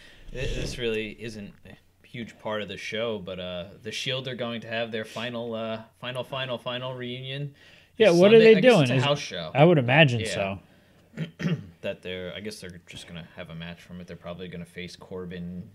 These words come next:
Speaker 2: Probably.
Speaker 1: McIntyre, and Lashley.
Speaker 2: Yeah, and at the end of the match, Dean's gonna get on the microphone. "I'm just kidding. I'm not going anywhere."
Speaker 1: Yeah, "You guys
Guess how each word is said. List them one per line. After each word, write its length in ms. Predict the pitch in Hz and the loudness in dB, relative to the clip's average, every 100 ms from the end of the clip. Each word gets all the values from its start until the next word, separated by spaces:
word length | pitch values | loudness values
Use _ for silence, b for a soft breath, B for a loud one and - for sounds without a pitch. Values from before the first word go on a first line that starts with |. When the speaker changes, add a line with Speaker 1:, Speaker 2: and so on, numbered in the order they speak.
| - | 0
Speaker 2:
Probably. 260 | 135 113 101 | 2 2 0
Speaker 1:
McIntyre, 720 | 113 117 113 110 107 107 104 | -2 -4 -6 -8 -6 -8 -10
and 960 | 95 98 98 95 92 92 90 90 90 - 82 | -12 -14 -14 -16 -16 -14 -12 -12 -14 -18 -14
Lashley. 560 | 92 107 - 143 139 | -10 -10 -10 -12 -4
Speaker 2:
Yeah, 220 | 135 165 - | 2 2 2
and 240 | - 117 131 | -4 -2 0
at 140 | 131 | 2
the 120 | 135 | 6
end 140 | 139 143 | 8 10
of 60 | |
the 40 | 143 | 8
match, 560 | 135 127 127 - - - | 6 4 4 0 -8 0
Dean's 240 | 139 131 | 4 4
gonna 160 | 135 131 | 4 6
get 100 | 135 | 4
on 40 | |
the 80 | 131 | 2
microphone. 600 | 120 123 170 135 131 117 - b b | 0 0 0 2 2 0 -8 b b
"I'm 220 | 196 233 | 8 10
just 220 | 240 - | 8 6
kidding. 360 | - 240 220 190 | 12 12 12 12
I'm 160 | 202 | 8
not 220 | 226 233 156 | 10 8 10
going 300 | 220 220 208 | 10 10 8
anywhere." 420 | 202 165 131 123 | 8 8 6 2
Speaker 1:
Yeah, 100 | 92 95 | -4 -14
"You 60 | 110 | -8
guys 380 | 131 151 151 | -2 0 0